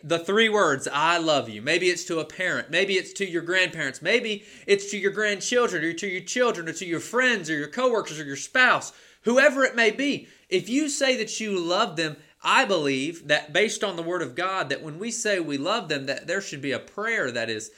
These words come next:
said for them as well. Because if we truly love them, we'll pray for them. Look at verse number nine. "And this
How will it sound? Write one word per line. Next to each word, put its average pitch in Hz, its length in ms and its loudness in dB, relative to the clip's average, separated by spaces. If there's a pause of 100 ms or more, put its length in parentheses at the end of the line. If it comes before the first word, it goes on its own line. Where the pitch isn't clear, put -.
(160)
said 170 360 -2
for 180 220 -6
them 170 140 -6
as 165 140 -6
well. 185 460 -6 (640)
Because 214 320 4
if 208 160 4
we 202 140 2
truly 254 480 0
love 226 320 2
them, 202 120 -2
we'll 202 140 0
pray 262 340 4
for 175 240 0
them. 123 160 -4 (300)
Look 262 260 0
at 175 140 0
verse 202 260 2
number 190 180 -2
nine. 135 360 0 (500)
"And 247 800 6
this 240 640 4